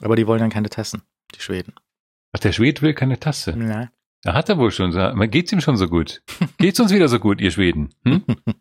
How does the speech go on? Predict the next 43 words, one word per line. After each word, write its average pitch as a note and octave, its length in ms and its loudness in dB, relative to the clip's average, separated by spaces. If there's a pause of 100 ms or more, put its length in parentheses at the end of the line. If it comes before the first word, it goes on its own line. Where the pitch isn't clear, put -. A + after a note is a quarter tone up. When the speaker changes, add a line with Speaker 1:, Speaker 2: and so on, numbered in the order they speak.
(280)
Speaker 1:
<laughs> - 640 -20
Speaker 2:
Na, F#2+ 140 0
was A#2 140 2
ist E2 160 -2
schon, D2 480 0 (300)
okay, C#3 260 -2 (140)
schön, F3 260 0
ein, G#2 180 2
ein, A2+ 160 0
ein G2 120 2
Land, A2+ 320 0
das, - 320 -4
äh, A2+ 480 -2
keine G2+ 260 0
Tassen - 240 -2
mehr B2+ 80 4
braucht, B2 540 -2
muss A2+ 280 0
ein B2+ 100 4
glückliches E2+ 360 0
Land D#2+ 200 -4
sein. - 260 -4 (1500)
So F2 60 -2
ein D#2+ 40 2
bisschen D#2+ 200 -2
Druck F#2+ 200 -2
aufbauen D2+ 400 -2
hier. D2 120 -4
So, - 120 -10 (240)
aha, F#2+ 460 -2 (120)
sind A#2+ 180 0
offenbar A2+ 260 0
alle F#2 180 -2
zufrieden. G#2 520 0
Schön, A2 440 0
schön. C#3 480 0 (360)
Wenn F#2 180 2
wir G#2 80 2
das G2+ 200 -4
von - 360 -6
uns E3+ 140 0
behaupten F2+ 340 -2
könnten. D2+ 400 -4